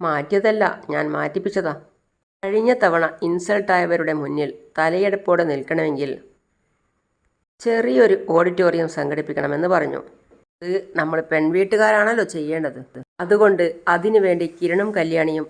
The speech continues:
അതിനു വേണ്ടിയുള്ള ഏർപ്പാടുകളൊക്കെ ചെയ്തിരിക്കുക. കുറച്ച് ആൾക്കാരൊക്കെ കൂടട്ടെ അമ്മേ.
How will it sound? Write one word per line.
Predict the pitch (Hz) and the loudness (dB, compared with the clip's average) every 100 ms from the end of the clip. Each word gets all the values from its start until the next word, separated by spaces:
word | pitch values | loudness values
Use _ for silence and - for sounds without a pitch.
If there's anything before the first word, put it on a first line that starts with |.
| - | -6
അതിനു | 151 165 | -4 -2
വേണ്ടിയുള്ള | 175 165 160 160 156 | 2 2 2 0 0
ഏർപ്പാടുകളൊക്കെ | 151 147 151 160 151 147 156 | -2 -6 -2 -2 0 -4 -6
ചെയ്തിരിക്കുക. | 156 147 143 131 135 - _ _ _ _ - | -6 -4 -4 -8 -12 -14 _ _ _ _ -6
കുറച്ച് | 175 160 156 - 226 | -2 -2 -2 -2 0
ആൾക്കാരൊക്കെ | 190 180 214 220 226 | 0 2 2 2 0
കൂടട്ടെ | 233 180 175 202 233 | -4 -2 0 2 2
അമ്മേ. | 196 151 135 | 2 0 -8